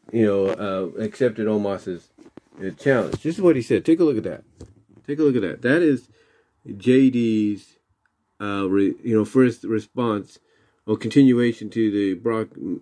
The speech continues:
Brock accepting Omos's challenge. Right there, look. That's what he says. He's basically saying that there is no way that Triple H planned for this match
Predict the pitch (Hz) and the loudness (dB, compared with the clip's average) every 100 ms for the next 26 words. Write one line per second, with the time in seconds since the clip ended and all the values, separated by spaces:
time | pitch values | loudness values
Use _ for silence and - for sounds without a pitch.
0 | _ _ 113 117 107 104 - 110 - 123 | _ _ -2 0 0 -6 -10 -10 -2 0
1 | 113 110 101 101 104 98 95 92 87 - | 2 2 0 -2 -2 -2 -4 -8 -12 -6
2 | 110 98 - - _ _ _ _ _ _ | -4 -4 -6 -12 _ _ _ _ _ _
3 | _ _ - 113 110 107 90 104 - - | _ _ -2 2 4 2 2 0 -2 -12
4 | _ _ _ _ _ - 120 139 151 127 | _ _ _ _ _ -4 -2 4 4 4
5 | 123 104 - 165 185 196 175 151 156 139 | 4 2 0 0 0 0 0 0 4 4
6 | 120 110 - _ _ _ _ - 123 135 | 4 0 -6 _ _ _ _ -8 0 4
7 | 120 110 131 147 156 143 120 113 110 107 | 4 4 4 6 4 4 4 2 2 -2
8 | - 143 131 120 113 - 117 113 107 104 | -2 -4 -2 -2 -2 -6 -4 -4 -4 -4
9 | 92 87 104 90 - _ | -6 -6 -6 -6 -12 _